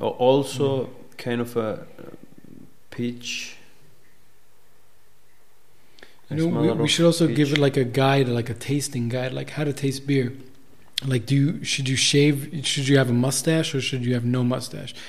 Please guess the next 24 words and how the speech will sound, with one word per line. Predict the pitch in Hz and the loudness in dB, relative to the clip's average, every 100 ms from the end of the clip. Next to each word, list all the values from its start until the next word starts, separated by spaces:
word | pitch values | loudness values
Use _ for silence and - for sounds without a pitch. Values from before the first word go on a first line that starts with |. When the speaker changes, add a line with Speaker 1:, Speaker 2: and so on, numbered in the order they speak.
| - | -16
Speaker 2:
Because | - 139 | -6 0
I | |
feel | 135 180 | 2 6
like | 170 135 - | 6 4 0
Speaker 1:
<laughs> | - - | -4 0
Okay. | - 143 | 0 2
Speaker 2:
sometimes, | - 190 190 175 160 | 4 8 10 10 10
'cause | 160 170 | 8 8
I'm, | 160 185 170 160 | 8 6 8 8
I'm, | 165 156 | 10 10
Speaker 1:
I | 160 | 12
have | 160 156 | 12 12
no | 143 147 | 10 10
idea, | 147 135 143 127 | 10 10 8 10
man. | 127 170 | 8 6
Speaker 2:
I'm, | - | 4
I'm | 160 | 6
honestly, | 170 180 165 165 | 10 10 10 12
Speaker 1:
I | 139 | 12
would | 139 135 - | 12 10 10
Speaker 2:
I'm, | |
Speaker 1:
die. | 139 | 8
Speaker 2:
because, | 143 156 156 | 8 8 10
like, | 165 143 | 12 10